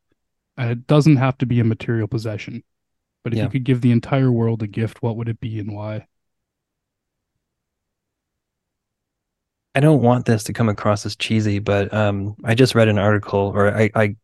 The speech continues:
Speaker 2: I, uh, I just, I, I skimmed over a, a, an article about the, I think, I think it's, like, um, three billion people without, like,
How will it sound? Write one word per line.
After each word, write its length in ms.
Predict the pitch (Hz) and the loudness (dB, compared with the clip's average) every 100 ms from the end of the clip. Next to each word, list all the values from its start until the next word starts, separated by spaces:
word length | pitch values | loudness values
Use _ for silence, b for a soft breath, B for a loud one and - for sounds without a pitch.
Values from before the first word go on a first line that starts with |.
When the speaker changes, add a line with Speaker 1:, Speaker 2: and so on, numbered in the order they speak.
| _ _ _ _ _ | _ _ _ _ _
Speaker 2:
I, 240 | - 110 104 | -8 -4 -2
uh, 320 | 104 98 107 - _ _ _ _ _ _ _ _ _ - | -4 -6 -10 -12 _ _ _ _ _ _ _ _ _ -8
I 100 | 113 | -2
just, 180 | 110 104 | -2 0
I, 160 | 104 101 | -2 0
I 60 | 104 | -2
skimmed 300 | - 120 110 | 2 4 6
over 240 | 104 101 | 6 4
a, 260 | 101 104 107 | 2 2 -2
a, 20 | - | -2
an 120 | 107 | -4
article 500 | 101 113 107 101 98 | 0 0 0 -2 -2
about 580 | 95 101 101 92 - - | -2 -2 -2 -4 -10 -6
the, 360 | 98 95 98 - b b b b b b b b b b _ _ _ _ _ _ | -6 -4 -10 -12 b b b b b b b b b b _ _ _ _ _ _
I 80 | 120 | -2
think, 180 | 113 135 - - | 0 0 -2 -4
I 120 | 117 | -2
think 200 | 98 123 | 0 4
it's, 220 | 131 - | 2 2
like, 360 | 113 107 98 104 | 2 4 2 0
um, 460 | 101 98 101 104 - _ _ _ _ _ _ _ _ _ _ _ _ _ | -2 -2 -4 -6 -10 _ _ _ _ _ _ _ _ _ _ _ _ _
three 280 | 107 117 127 | -2 2 2
billion 480 | 117 107 107 110 113 | 2 0 2 0 -2
people 520 | - 101 110 113 113 | -4 -4 0 0 0
without, 420 | 104 98 101 104 | -4 -2 -4 -4
like, 280 | 117 101 98 | -2 -2 -4